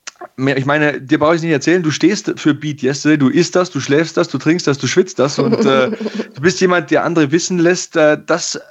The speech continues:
Speaker 1: mehr in einem steckt und das finde ich super wichtig und, äh, bin total glücklich, dass wir dich deswegen hier haben. Und ja, natürlich, bevor ich mich hier verplappere und verlabere, haben wir noch dieses
Speaker 2: <laughs>
Speaker 1: große Thema Eltern und Sport. Also wir haben gesagt, du läufst mit Kind,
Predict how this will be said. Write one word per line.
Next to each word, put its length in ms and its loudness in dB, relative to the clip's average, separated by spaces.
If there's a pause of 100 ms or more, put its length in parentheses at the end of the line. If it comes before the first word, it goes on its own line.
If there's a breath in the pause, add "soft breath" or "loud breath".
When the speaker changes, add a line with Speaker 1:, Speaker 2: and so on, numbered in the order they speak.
(160)
Speaker 1:
mehr 400 0
in 140 0
einem 280 0
steckt 240 -4
und 60 -4
das 140 -2
finde 180 2
ich 60 2
super 280 2
wichtig 380 0
und, 400 4
äh, 340 4 (380)
bin 120 -2
total 300 0
glücklich, 300 -8
dass 180 -4
wir 80 -2
dich 220 -2
deswegen 420 0
hier 220 4
haben. 160 -2
Und 140 -2 (280 loud breath)
ja, 140 2
natürlich, 420 0
bevor 260 0
ich 60 2
mich 140 -4
hier 100 0
verplappere 460 -2
und 80 -2
verlabere, 480 -2 (180)
haben 220 -2
wir 80 0
noch 100 0
dieses 280 -2
Speaker 2:
<laughs> 20 -20
Speaker 1:
große 320 -2
Thema 500 2
Eltern 480 0
und 240 -4
Sport. 560 0 (640 soft breath)
Also 160 -4
wir 40 0
haben 120 -4
gesagt, 320 -4
du 60 -6
läufst 420 2
mit 140 -12
Kind, 340 -2